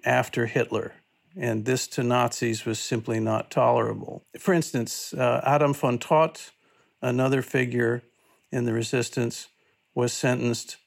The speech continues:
for having taken part in the assassination plot. So that was, uh, fairly clear.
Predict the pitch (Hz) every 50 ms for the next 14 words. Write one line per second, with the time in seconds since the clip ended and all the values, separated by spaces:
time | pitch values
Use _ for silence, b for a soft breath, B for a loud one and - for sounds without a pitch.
0 | _ _ _ - - 143 127 117 147 139 127 120 120 120 113 - 147 127 - -
1 | 120 113 113 - 147 131 127 123 120 117 113 113 113 113 110 - - 120 107 107
2 | - - 113 120 135 160 156 - - 104 98 - 117 101 104 98 113 - - _
3 | _ _ b b b b b b b b b b b b b b b _ - -
4 | - 131 123 117 127 131 135 135 131 123 120 120 - - - - - - - -
5 | 120 113 110 110 110 107 113 _ _ _ _ - - - 147 127 127 117 107 104
6 | 104 - - - 175 165 117 101 104 110 151